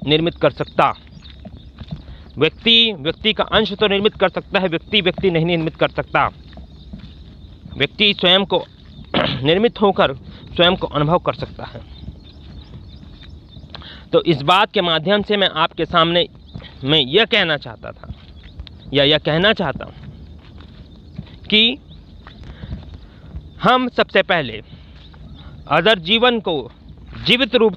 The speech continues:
से अनुभव करना चाहते हैं, यदि हम सबसे पहले जीवन को जानना चाहते हैं, जीवन से संतुष्ट होना चाहते हैं, जीवन में आनंद का अनुभव करना चाहते हैं,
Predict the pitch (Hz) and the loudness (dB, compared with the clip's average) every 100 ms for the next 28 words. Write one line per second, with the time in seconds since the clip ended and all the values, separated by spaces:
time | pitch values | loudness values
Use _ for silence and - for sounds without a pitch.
0 | - 175 160 156 156 131 131 120 113 107 | 0 0 2 -2 0 -4 -2 -6 -6 -8
1 | - - - - - - - - - 185 | -10 -12 -14 -14 -16 -16 -18 -16 0 2
2 | 247 220 240 240 233 226 214 175 131 113 | 4 4 2 2 0 0 0 0 -2 -4
3 | - - - - 165 220 233 214 170 190 | -6 -16 -16 -2 2 4 4 2 2 4
4 | 202 247 220 196 170 139 120 113 143 - | 4 4 2 0 -2 -8 -10 -12 -14 -16
5 | - - 139 220 226 - - 180 269 - | -18 -2 4 4 4 2 -2 -2 -2 0
6 | 220 196 175 151 127 120 110 135 - - | 4 4 2 0 -2 -6 -8 -10 -12 -6
7 | 147 214 220 220 170 196 220 170 170 247 | 2 6 6 4 4 2 2 -2 2 2
8 | 240 202 165 147 123 117 110 117 | 2 0 -2 -4 -6 -10 -10 -8